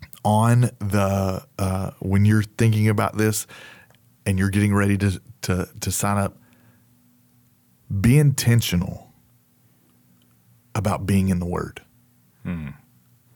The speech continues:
Speaker 1: Not just for mission trips.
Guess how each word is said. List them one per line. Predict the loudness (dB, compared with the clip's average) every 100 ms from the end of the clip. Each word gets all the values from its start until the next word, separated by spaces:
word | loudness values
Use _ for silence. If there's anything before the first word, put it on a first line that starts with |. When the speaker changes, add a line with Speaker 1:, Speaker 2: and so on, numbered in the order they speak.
| _ _ _ _
Speaker 1:
Not | -2 2
just | 4 4 2 -12 _ _ _ -6
for | 0 4 4
mission | 2 0
trips. | -2 -2 -4 -10